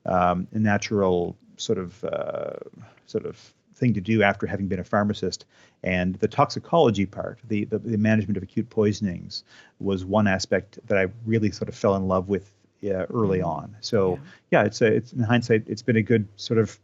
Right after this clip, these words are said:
Speaker 1: progression, and, uh, uh, it's, uh, you know, could have gone, it cou-, could have gone any number of ways, I suppose. I could, I could, I could be a cardiologist right now,
Speaker 2: Yeah.
Speaker 1: uh, making a lot more money, uh, <laughs> but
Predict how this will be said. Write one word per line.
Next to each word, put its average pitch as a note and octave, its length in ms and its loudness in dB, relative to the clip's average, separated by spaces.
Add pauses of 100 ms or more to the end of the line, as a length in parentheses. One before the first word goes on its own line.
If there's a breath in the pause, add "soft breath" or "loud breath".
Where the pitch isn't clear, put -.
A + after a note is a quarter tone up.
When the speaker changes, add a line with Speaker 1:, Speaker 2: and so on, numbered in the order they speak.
Speaker 1:
progression, G2 520 2
and, F2+ 220 -10
uh, F2+ 300 -6 (140)
uh, F#2 320 -8 (100)
it's, - 260 -14
uh, F2+ 160 -2 (360)
you G2+ 80 0
know, F2+ 40 -2
could - 160 -4
have G2 80 2
gone, F#2+ 360 0 (520)
it G#2+ 180 -10
cou-, - 200 -10
could C3+ 140 4
have A#2+ 40 4
gone A2+ 160 6
any A#2+ 160 6
number A2+ 240 8
of F#2+ 60 4
ways, F#2 200 2
I F#2+ 60 -4
suppose. F2+ 420 -6 (220)
I G#2 60 -6
could, G#2 140 -2
I A2 120 2
could, G#2+ 180 -4 (220)
I A2 60 -4
could A2 180 4
be G#2+ 120 6
a F#2+ 40 6
cardiologist G#2+ 560 4
right A#2+ 140 0
now, D#2+ 240 0 (100)
Speaker 2:
Yeah. G#3 180 2
Speaker 1:
uh, F2 60 -2 (280 soft breath)
making A2 200 4
a G2 60 6
lot A2+ 140 6
more A#2+ 100 4
money, C#3+ 320 4
uh, G2+ 260 6
<laughs> F2 80 -6
but - 320 0